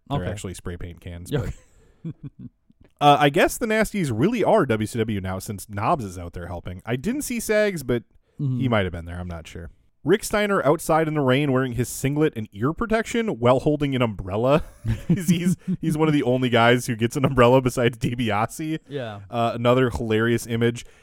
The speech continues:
Speaker 1: As is Brian Knobbs, who looks like a complete idiot wearing red shorts and a big purple T-shirt
Speaker 2: Mm-hmm.
Speaker 1: with, like, he's, you know, he's wearing shorts, but he's got, like, his socks kinda pulled up to his ankles like y-, your dad has, you know?
Speaker 2: Mm-hmm.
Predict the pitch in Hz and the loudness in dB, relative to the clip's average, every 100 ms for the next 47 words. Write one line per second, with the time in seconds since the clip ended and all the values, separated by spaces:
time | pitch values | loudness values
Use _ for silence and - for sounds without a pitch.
0 | _ - 185 277 285 147 139 190 196 151 | _ -4 -2 0 -2 -2 0 0 0 2
1 | 175 160 135 160 165 196 175 160 156 - | 2 0 -2 -4 -4 -4 -4 -4 -4 -6
2 | - 170 - 139 143 120 113 123 110 98 | -8 -8 -2 0 0 0 0 -2 -2 -2
3 | 107 120 - 123 135 - 101 87 113 117 | -2 -2 -4 -4 -4 -4 -8 -4 -6 -6
4 | - - 113 - 117 - 107 - 135 135 | -6 -4 -4 -6 -8 -6 -8 -4 -4 -4
5 | - _ - 127 123 120 117 120 107 127 | -10 _ -6 -4 0 0 2 0 0 -4
6 | 117 135 135 127 160 147 - 143 135 - | -6 0 2 2 0 -2 0 2 0 -2
7 | 110 131 127 110 - - 107 107 - - | -4 -2 -2 -6 -6 -4 -2 -2 -4 -6
8 | 117 - - 113 107 113 - 113 107 101 | -6 -6 -8 -4 -4 -4 -4 -4 -4 -6
9 | 95 104 113 107 104 110 120 104 90 90 | -10 -6 -6 -4 -8 -10 -14 -14 -12 -12
10 | 90 95 92 101 98 98 101 101 104 104 | -8 -8 -6 -6 -6 -6 -8 -4 -4 -4
11 | 131 123 120 | -4 -6 -6